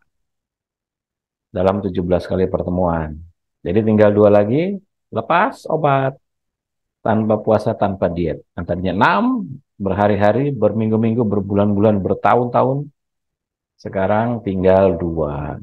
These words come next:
Dan dua ini pun masih agak-agak sedikit khawatir. Tapi nggak apa-apa. Perlahan, bertahap, progresif saja.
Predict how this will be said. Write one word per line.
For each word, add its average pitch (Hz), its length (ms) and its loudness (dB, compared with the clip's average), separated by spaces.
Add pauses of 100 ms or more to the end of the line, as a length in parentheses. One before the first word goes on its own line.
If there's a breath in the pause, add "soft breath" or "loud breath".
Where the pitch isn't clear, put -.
(140)
Dan 90 240 -2
dua 98 240 8
ini 131 80 4
pun 214 160 2
masih 127 480 0
agak-agak 107 880 2
sedikit 110 400 -2
khawatir. 98 480 0
Tapi 247 160 -2
nggak 208 80 0
apa-apa. 139 300 2 (840)
Perlahan, 123 480 0 (160)
bertahap, 101 480 -2 (320)
progresif 92 560 0
saja. 78 400 -4